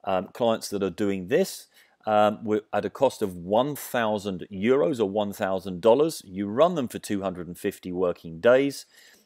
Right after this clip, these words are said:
You would have eleven thousand five hundred and nineteen packages running at the end of one year, and your return of capital per day would be around five thousand four hundred dollars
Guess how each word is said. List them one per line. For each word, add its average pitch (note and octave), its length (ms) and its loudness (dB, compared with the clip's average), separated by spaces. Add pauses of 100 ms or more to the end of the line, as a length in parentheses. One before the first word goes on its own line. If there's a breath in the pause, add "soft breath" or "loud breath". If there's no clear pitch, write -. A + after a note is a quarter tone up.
You A#2 180 0
would A2+ 140 2
have A#2+ 320 -2
eleven B2+ 520 2
thousand G#2 520 0
five G#2 320 -2
hundred F#2+ 320 -8
and F#2+ 140 -6
nineteen F#2 640 -6
packages C3 560 -4 (280 soft breath)
running A#2+ 440 0
at A2+ 100 -8
the G#2+ 160 -4
end G2+ 220 -6
of E2+ 160 -6
one F#2+ 380 -2
year, G#2+ 440 -2 (420)
and G#2 360 -2 (320 soft breath)
your A#2 180 2
return D3 460 0
of C3+ 160 -6
capital G2+ 500 0
per G#2 320 4
day B2 480 8 (260 soft breath)
would D3+ 200 0
be E3 140 2
around C#3 380 4
five B2 380 0
thousand A2+ 480 -2
four F#3 360 4
hundred G#2 420 -2
dollars A#2 340 2